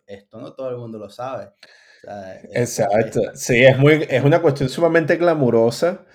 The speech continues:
Speaker 2: ¿verdad?
Speaker 1: Ujú.
Speaker 2: Pero, pero no se habla de esa, de ese desgaste mental, no se habla de ese desgaste
Speaker 1: Físico.
Speaker 2: físico.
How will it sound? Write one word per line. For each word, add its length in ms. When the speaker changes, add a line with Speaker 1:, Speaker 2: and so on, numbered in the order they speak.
Speaker 2:
¿verdad? 720
Speaker 1:
Ujú. 40
Speaker 2:
Pero, 180
pero 200
no 140
se 220
habla 340
de 300
esa, 720
de 120
ese 160
desgaste 400
mental, 640
no 100
se 140
habla 200
de 40
ese 200
desgaste 380
Speaker 1:
Físico. 0
Speaker 2:
físico. 800